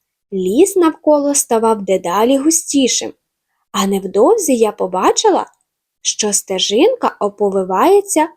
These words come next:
дивною прозорою пеленою. Моє серце стиснулося в щасливому передчутті, а потім гучно застукотіло.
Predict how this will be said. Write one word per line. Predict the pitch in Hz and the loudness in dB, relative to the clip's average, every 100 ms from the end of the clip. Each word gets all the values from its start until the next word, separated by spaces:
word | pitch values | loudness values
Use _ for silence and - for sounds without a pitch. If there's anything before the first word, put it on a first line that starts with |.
| _ | _
дивною | 180 190 220 302 349 370 381 | -2 4 4 6 6 6 6
прозорою | 381 214 208 190 196 202 226 240 | 4 -2 -2 0 2 4 4 4
пеленою. | 240 269 285 294 262 180 - - _ _ _ _ _ _ _ _ _ _ | 2 2 4 4 4 0 -6 -16 _ _ _ _ _ _ _ _ _ _
Моє | 190 196 190 | -6 -2 -2
серце | 190 - 208 269 453 - 339 | -2 0 2 2 2 -2 -2
стиснулося | 320 - 196 196 - 196 269 403 381 381 339 | -2 -2 -4 -4 -2 2 6 6 6 2 -2
в | 330 | -2
щасливому | - 180 - 196 196 202 214 214 | -4 -2 -2 0 0 0 0 -2
передчутті, | 214 220 226 220 254 254 - 185 - _ _ _ _ _ _ | 0 2 2 0 -2 -2 -8 -10 -10 _ _ _ _ _ _
а | 190 - | -10 -4
потім | 254 480 587 427 415 240 | 2 2 2 2 2 -2
гучно | 165 208 339 - - 294 | 0 4 4 4 0 0
застукотіло. | 285 240 240 - 240 233 233 208 202 175 - | 2 0 0 -2 0 0 -2 -2 0 0 -4